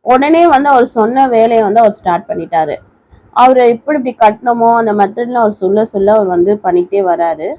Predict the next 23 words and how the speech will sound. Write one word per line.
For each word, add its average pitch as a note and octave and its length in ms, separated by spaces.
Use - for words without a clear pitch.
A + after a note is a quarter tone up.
ஆனா B3 180
நம்ம A#3 280
வீட்ல B3 320
என்ன A3 260
பாருங்களேன், F#3+ 560
ஏன்னா G#3+ 80
ஒரு A3 120
வேலை G#3 260
சொன்னா G#3+ 260
நம்ம F#3+ 260
பிள்ளைங்க G3 200
ஒரு F#3+ 200
கொஸ்டின் G#3 300
கேட்பாங்க, F3+ 420
"ஏன் G#3+ 200
இது F#3+ 220
பண்ணோம், F3 340
எதுக்கு A3 360
இது F#3+ 200
பண்ணோம்?" E3+ 360
அப்படின்னு F3 280
சொல்லிட்டு E3+ 360
கேட்போம். - 300